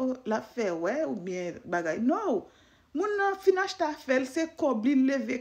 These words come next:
kòl la, l achte afè, li poste afè nan statü li. Yon moun ou gen, ou gen kontak li, ou wè l. Pou ki sa oblije kritike moun nan, pou ki sa oblije ap di moun nan fè, wè. Men, se paske l gen pou l fè, wè. Sou pa gen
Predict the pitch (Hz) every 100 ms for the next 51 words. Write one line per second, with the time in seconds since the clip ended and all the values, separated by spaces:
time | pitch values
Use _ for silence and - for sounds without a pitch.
0 | - 254 214 220 226 220 - 202 220 -
1 | 196 190 214 214 220 214 - 170 156 -
2 | - 175 170 156 185 175 - 165 156 170
3 | - _ _ _ _ _ 233 247 247 220
4 | 190 185 175 170 180 180 - 175 180 170
5 | 190 180 180 - 165 160 175 165 156 160
6 | - - - 196 208 185 180 185 180 -
7 | 170 - 175 175 170 160 165 175 175 -
8 | - - - 196 208 208 190 190 180 170
9 | 165 175 165 160 160 - 175 160 156 170
10 | 165 - _ _ _ _ - 233 226 202
11 | 196 233 240 247 208 185 196 185 190 196
12 | 196 202 349 466 381 - - _ _ _
13 | _ - - - - 240 240 269 226 269